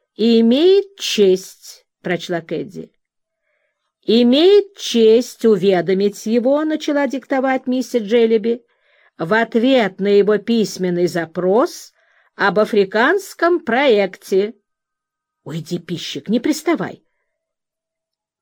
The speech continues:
Пищик, так он сам себя прозвал,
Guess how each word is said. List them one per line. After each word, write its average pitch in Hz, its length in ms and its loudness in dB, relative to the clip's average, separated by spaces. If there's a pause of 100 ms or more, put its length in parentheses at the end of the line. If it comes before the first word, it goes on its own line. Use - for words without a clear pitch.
Пищик, - 600 -2 (400)
так 185 200 -6
он 185 100 -2
сам 156 220 -10
себя 147 260 -12
прозвал, 147 500 -14